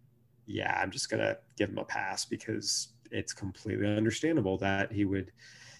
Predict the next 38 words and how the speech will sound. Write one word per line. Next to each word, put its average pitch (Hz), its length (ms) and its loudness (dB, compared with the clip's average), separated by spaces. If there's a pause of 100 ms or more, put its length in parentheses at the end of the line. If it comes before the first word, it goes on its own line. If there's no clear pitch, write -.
(140)
not 104 280 6
be 107 160 6
up 104 160 0
to - 120 -4
game 101 260 2
speed 101 400 6
right 98 200 0
now." 90 200 0
So, 117 400 8
uh, - 240 6
it's 254 180 4
gonna 202 160 6
be 180 140 12
interesting. 113 400 8
And 101 80 6
I, 117 420 8
I, 127 80 6
again, 120 220 8
I 107 100 10
don't 131 300 8
have 123 260 6
the 120 160 10
answer. 123 540 8
I 98 60 2
think - 280 2
we're 101 60 0
gonna 107 160 6
have 104 160 2
to 110 80 2
kinda 101 440 2 (760)
deal 110 180 8
with 113 160 6
it 107 80 8
as 107 220 6
we 104 100 8
go 104 460 6
and, 95 260 0
and 98 380 -2